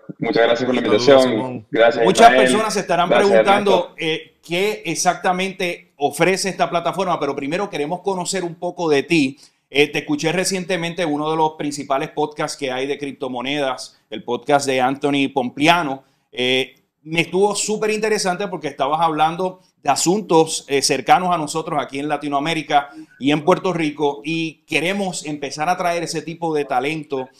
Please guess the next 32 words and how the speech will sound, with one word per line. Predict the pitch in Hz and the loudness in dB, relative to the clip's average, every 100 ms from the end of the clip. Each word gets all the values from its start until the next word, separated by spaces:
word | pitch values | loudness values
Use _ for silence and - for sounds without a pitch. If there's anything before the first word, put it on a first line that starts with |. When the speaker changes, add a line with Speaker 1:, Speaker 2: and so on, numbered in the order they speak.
| _ | _
Speaker 3:
y | - 123 | -6 -2
ese | 135 151 | 0 2
tipo | 160 165 175 | 2 4 4
de | 160 | 2
personas | 139 - 175 196 | -2 -4 -2 0
que | 170 | 0
están | 135 139 | 2 2
inmersos | 151 151 156 165 | 2 -2 -2 -2
en | 139 | -2
este | 135 | -2
mundo | 143 151 156 | 0 2 2
de | |
las | 147 | 0
criptomonedas, | - 147 147 151 151 180 170 | -2 -6 -6 -6 -4 -4 -4
especialmente | 135 123 120 139 143 151 147 147 - _ - | -6 -10 -8 -8 -6 -6 -6 -6 -8 _ -4
en | 143 | 2
Latinoamérica | 160 156 151 143 156 151 | 4 2 0 -2 -2 -4
y | 147 | -6
en | |
los | 131 | -6
Estados | 123 120 131 139 | -8 -6 -6 -6
Unidos. | 143 131 | -6 -6
Así | 117 151 | -6 -4
que | 190 | -4
cuéntame | 170 175 185 | -6 -4 -4
un | 196 | -4
poco, | 185 190 196 160 143 _ _ | -4 -4 -2 -4 -4 _ _
eh, | 120 127 | -6 0
¿quién | 170 180 | 2 2
es | 180 - - | 4 0 0
Simón | - - 156 143 160 160 | -4 -2 2 2 0 -6
Chapor? | - 151 - 95 | 2 2 2 -10